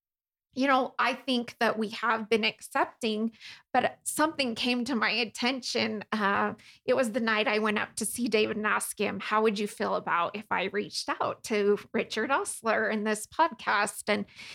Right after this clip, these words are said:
and my kids were in the living room and my husband and I was talking to Dave. And on the way home, uh, in, from the back seat of the car, my sixteen-year-old son said, "Hey, Mom,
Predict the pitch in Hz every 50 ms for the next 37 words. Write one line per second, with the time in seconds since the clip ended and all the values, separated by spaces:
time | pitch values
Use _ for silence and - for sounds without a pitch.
0 | - - _ - - 233 233 226 220 220 - 220 220 202 220 214 208 214 - -
1 | - 262 254 208 - - 233 233 226 226 214 214 220 208 208 202 190 208 202 202
2 | 202 208 208 202 202 202 202 202 190 202 202 202 214 220 214 202 - 208 214 214
3 | 214 208 208 208 214 208 214 208 196 196 208 208 - 214 202 202 - - - 208
4 | 202 202 - 196 202 - - - - 202 - - - - _ _ _ - - -
5 | - - - _ _ - 226 233 226 240 233 233 233 240 247 247 247 240 233 -
6 | 247 240 240 220 214 208 208 214 226 - - - - 226 214 196 202 - - -
7 | 226 - - - - 240 214 208 202 208 202 202 196 208 - - - - 214 185
8 | 185 196 220 208 - - - - 285 262 214 202 202 220 202 214 220 - - 233
9 | 226 - - - - - - 226 214 208 202 196 202 190 190 196 - - - 247
10 | 247 240 226 226 - - 226 214 202 196 - _ _ _ _ _ _ _ _ _
11 | _ - - 330 359 349 302 247 233 233 262 302 - -